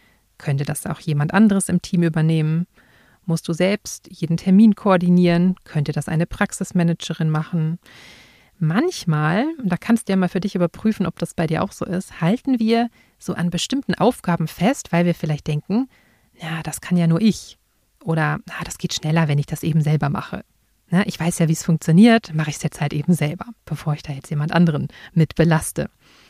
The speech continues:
Aber langfristig kostet das eben enorm viel Zeit und auch Energie.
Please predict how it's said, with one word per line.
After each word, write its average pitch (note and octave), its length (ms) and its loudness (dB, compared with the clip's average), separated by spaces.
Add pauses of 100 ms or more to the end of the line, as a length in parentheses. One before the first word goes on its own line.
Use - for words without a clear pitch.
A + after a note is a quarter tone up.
(340)
Aber F#3+ 180 6
langfristig G3+ 760 0
kostet - 480 -2
das F3 160 -4
eben F#3+ 240 0
enorm D#3+ 400 2
viel D#3+ 240 -4
Zeit F#3 420 -2
und F#3+ 180 0
auch E3 140 -8
Energie. G#3+ 720 0